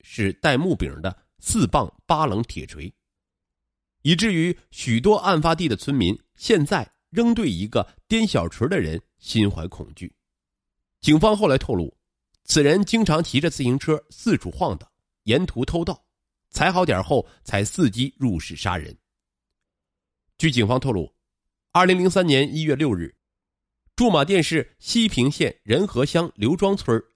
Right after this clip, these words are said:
案件发生之后，河南省公安厅一位领导判断凶手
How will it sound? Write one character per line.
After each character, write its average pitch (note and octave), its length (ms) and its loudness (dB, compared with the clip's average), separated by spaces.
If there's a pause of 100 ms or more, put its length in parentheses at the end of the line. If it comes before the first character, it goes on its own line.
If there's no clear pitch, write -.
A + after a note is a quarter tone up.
(100)
案 A#2+ 180 2
件 G2 140 2
发 A#2 180 0
生 A#2 160 -2
之 A#2+ 80 -4
后， - 260 -6 (500)
河 - 220 0
南 A3 140 2
省 G#2 200 0
公 C3+ 120 2
安 C#3+ 80 2
厅 E3 260 -2
一 G2 80 -6
位 A#2+ 120 2
领 G#2 180 0
导 D#2 220 -6
判 C3+ 260 0
断 G2 160 0
凶 G#3+ 260 -2
手 - 280 -6